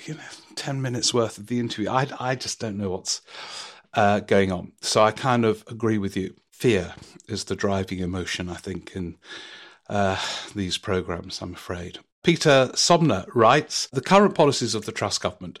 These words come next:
are not supported by the manifesto on which the Conservatives were elected. Does this, this give the Lords a right to veto?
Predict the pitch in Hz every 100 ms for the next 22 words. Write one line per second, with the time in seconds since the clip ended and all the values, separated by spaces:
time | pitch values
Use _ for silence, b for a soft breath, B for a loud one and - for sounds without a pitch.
0 | 127 127 147 - 127 120 - 104 104 98
1 | 101 104 101 - 139 - 90 87 101 104
2 | - 101 104 - 98 87 101 90 - -
3 | 101 101 120 - - - - B B B
4 | _ 147 147 165 - 143 - _ _ -
5 | 117 117 - 117 104 113 110 107 101 101
6 | 101 101 - - 101 143 - 87